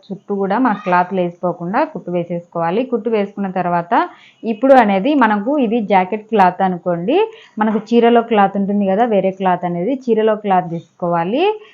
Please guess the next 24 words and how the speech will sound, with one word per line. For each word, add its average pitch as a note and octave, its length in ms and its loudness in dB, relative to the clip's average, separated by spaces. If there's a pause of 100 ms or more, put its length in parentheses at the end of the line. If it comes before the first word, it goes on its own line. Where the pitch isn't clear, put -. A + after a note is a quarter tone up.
(220)
దీనికి G#3 280 0
కూడా A3 200 2
అనేది G3+ 280 0
ఇలాగా F#3 280 2 (200)
లైనింగ్ F#3+ 400 0
అందు F#3 200 -2
రెండు F3 260 -4
తీసేసుకోవాలి. E3+ 720 -6 (100)
ఇలా G#3 140 2 (100)
తీసుకున్న G#3+ 340 -4 (120)
తర్వాత D#3+ 360 -4 (1700)
ఇంకా G3+ 120 -2 (120)
మనం F#3 140 -2 (880)
చూడండి G#3+ 300 -2
ఇది G#3+ 140 -2
కుట్టేసాం G#3 520 -4
కదా, G3+ 140 0 (140)
మనం G3+ 140 2 (120)
క్రాస్గానే G3 640 2
పెట్టేసేయాలి. F#3 760 -2 (2000)
దీన్ని F#3+ 260 -2
అనేది G3 340 -2
మనము F3 280 -2 (520)
క్రాస్గా F#3+ 420 0